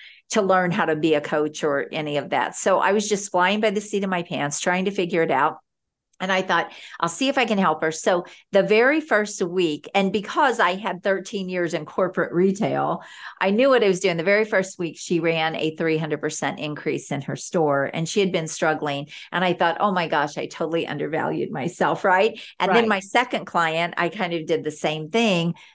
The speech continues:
Speaker 1: Our very first session found a five hundred thousand dollar opportunity for her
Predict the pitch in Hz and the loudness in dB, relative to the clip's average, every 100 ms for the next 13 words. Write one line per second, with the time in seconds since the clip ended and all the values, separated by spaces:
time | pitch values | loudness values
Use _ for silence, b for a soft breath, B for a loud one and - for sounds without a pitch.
0 | - 180 180 190 190 202 190 165 - 160 | -2 0 4 4 4 4 0 -2 0 0
1 | - 160 160 185 165 165 156 151 156 170 | 0 -6 -4 0 0 0 0 0 0 -2
2 | 160 156 151 139 147 156 147 139 143 139 | -4 -4 0 0 0 -4 -2 -2 -2 -4
3 | 139 139 - 143 127 131 - - - 127 | -4 -8 -6 -6 -6 -8 -10 -14 -10 -8
4 | 127 123 | -6 -6